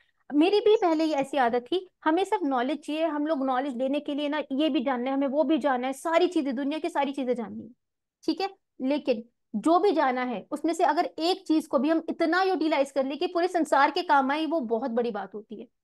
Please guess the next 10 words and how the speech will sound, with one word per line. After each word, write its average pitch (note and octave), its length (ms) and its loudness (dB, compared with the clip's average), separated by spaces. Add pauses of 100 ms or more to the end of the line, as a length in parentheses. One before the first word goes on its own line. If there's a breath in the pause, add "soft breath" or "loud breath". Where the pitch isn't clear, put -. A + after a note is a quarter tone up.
(400)
तो F#4 100 4
इस-, - 240 0 (680)
इसीलिए F#4+ 500 4 (240 loud breath)
अब F#4 240 4 (720)
instead F4 380 4
of G4+ 140 6
the, G4+ 340 6 (380)
uh, C#4 200 6 (160)
quantity, D#4+ 480 4 (460)
just G#4 160 2